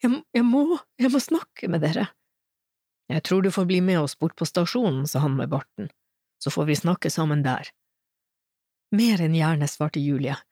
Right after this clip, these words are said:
og brast ut i et nytt gråteanfall av bare lettelse.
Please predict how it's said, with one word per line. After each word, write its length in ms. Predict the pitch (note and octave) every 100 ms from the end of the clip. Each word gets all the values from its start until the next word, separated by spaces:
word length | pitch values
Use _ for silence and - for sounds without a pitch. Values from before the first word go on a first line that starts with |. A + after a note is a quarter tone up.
| _ _ -
og 100 | D#3
brast 320 | G3 - -
ut 220 | F#3+ F#3
i 80 | C3+
et 80 | C3+
nytt 240 | F3 G#3+ -
gråteanfall 720 | - D#3+ - D#3+ E3 - - -
av 120 | D3+ D3
bare 200 | D3+ D#3
lettelse. 640 | D3 E3+ _ A2+ - -